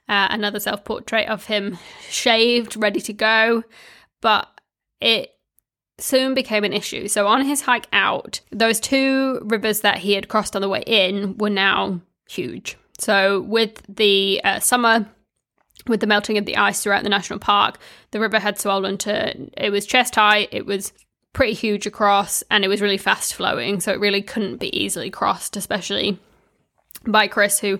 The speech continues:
wasn't a particularly strong swimmer. He turned around at that point and went back to the bus,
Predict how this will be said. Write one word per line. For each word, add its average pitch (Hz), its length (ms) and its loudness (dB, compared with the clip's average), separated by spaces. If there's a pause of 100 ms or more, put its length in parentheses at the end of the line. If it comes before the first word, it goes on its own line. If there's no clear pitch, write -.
(100)
wasn't 208 400 -2
a - 40 -6
particularly 202 640 -6
strong 196 400 -2
swimmer. - 540 -4 (540)
He 247 260 0
turned 302 240 2
around 233 280 4
at 214 80 0
that 214 160 2
point 220 360 0
and 226 180 0
went 208 280 -2
back - 260 0
to 196 100 -4
the 190 80 -6
bus, - 640 -2